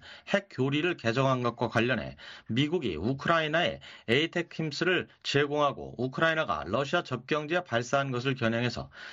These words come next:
자신들이 언제든 핵 교리를 개정해 핵을 사용할 수 있다는 것을 미국과 서방 세계에 경고하기 위한 것이라고 분석했습니다.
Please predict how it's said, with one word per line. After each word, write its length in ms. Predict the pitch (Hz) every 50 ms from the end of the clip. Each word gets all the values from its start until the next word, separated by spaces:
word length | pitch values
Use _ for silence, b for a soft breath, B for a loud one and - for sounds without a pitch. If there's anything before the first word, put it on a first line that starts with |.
| B B B B
자신들이 500 | - 117 127 135 156 160 156 175 180 151
언제든 560 | 98 98 123 135 151 170 160 131 85 71 B B B B B B B B 98
핵 240 | 95 104 180 180 -
교리를 380 | - 190 185 175 170 180 170
개정해 500 | - 127 123 120 131 139 170 156 110 95
핵을 220 | - 170 180 185 165
사용할 400 | - - 180 185 185 175 165 143
수 120 | - 143
있다는 300 | 135 - - 127 123 123
것을 240 | 123 123 - 92 69 69
미국과 520 | 80 113 135 143 156 147 143 - 131 90
서방 380 | - - - 151 170 165 165 139
세계에 320 | 139 143 131 156 151 -
경고하기 520 | - - 113 127 131 127 135 131 135 151
위한 300 | 156 131 110 107 110 110
것이라고 420 | 104 95 87 - - 78 98 127 131
분석했습니다. 840 | - 113 107 104 92 - 85 - - 80 76 - - - - -